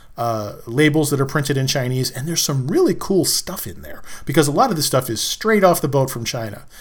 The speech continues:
And they have a, a fairly wide variety of goods. It's in the basement of a local shopping mall. This, I don't even know what the name of the store is. It's like ninety-nine Cent City or something like that, but it's a Chinese dollar store. And they have these carts for sale there.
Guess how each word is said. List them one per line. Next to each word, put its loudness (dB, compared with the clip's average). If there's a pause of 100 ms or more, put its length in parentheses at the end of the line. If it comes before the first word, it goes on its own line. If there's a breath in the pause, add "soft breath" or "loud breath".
(300 loud breath)
And 0
they 6
have 4
a, 0
a -8
fairly 0
wide 6
variety 2
of -8
goods. 4
It's -4
in -2
the -2
basement -4
of -6
a -4
local -2
shopping 0
mall. -6
This, -8 (220)
I 2
don't 4
even 2
know 4
what 2
the -2
name -2
of -6
the -4
store -2
is. -12
It's -10
like -8 (320 loud breath)
ninety-nine -4
Cent -4
City -2
or -4
something -6
like -4
that, -4
but -4
it's -2
a -2
Chinese 2
dollar 2
store. -14 (560 loud breath)
And 4 (140)
they 4
have 2
these 0
carts 2
for -2
sale 2
there. -6